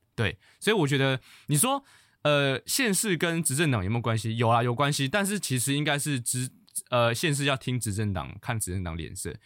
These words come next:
你真的给执政党难看，你的县市也不会过得太好。所以我觉得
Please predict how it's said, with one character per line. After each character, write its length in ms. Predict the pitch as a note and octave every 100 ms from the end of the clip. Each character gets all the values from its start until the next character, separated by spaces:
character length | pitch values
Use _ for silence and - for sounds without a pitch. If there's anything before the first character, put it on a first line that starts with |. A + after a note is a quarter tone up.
| -
你 100 | C3
真 140 | E3 A3
的 80 |
给 160 | D3+ A#2+
执 140 | C3+
政 120 | E3+ E3+
党 160 | A2 G#2
难 160 | A2
看， 200 | D#3 C3
你 80 | G2+
的 120 | G2
县 180 | G#2+ B2+
市 140 | A#2
也 80 | G2
不 100 | -
会 60 | F2+
过 240 | G#2 E2
得 40 | F2+
太 140 | C#2+
好。 240 | F2 - - _ _
所 120 | - G#3
以 40 |
我 120 | C#3
觉 140 | A#2+ B2+
得 240 | B2